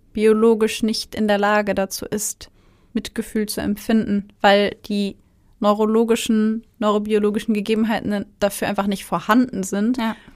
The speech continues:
Speaker 1: Es ist natürlich sehr schwer, Mitgefühl beizubringen. Was man ihm oder ihr aber beibringen kann, ist, die eigenen Verhaltensweisen zu kontrollieren, sich selber und sein eigenes Verhalten kritisch zu hinterfragen,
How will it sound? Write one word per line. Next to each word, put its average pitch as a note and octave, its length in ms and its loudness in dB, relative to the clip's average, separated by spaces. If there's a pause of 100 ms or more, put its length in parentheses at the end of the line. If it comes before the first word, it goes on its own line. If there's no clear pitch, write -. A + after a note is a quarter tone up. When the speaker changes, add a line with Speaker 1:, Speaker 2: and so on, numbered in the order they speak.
(280)
Speaker 1:
Es A3+ 140 0
ist A3 80 -6
natürlich A#3 380 0
sehr G#3 240 6
schwer, G#3 640 0
Mitgefühl A3 500 -2
beizubringen. A3 640 0
Was G#3+ 240 -2
man A#3 240 2 (320)
ihm A#3 220 4
oder G#3+ 120 2
ihr A3 180 4
aber G#3 160 6
beibringen G#3 440 4
kann, G#3 320 -2
ist, - 300 -4
die G#3 140 -2
eigenen G#3 500 4
Verhaltensweisen G3+ 760 -2
zu G#3 140 -6
kontrollieren, A3 640 0
sich G#3 220 -4
selber G#3 400 2
und F#3+ 80 -4
sein G3+ 140 -2
eigenes G3 360 -2
Verhalten G3 380 -4
kritisch A#3+ 460 -2
zu - 140 -4
hinterfragen, G#3 800 0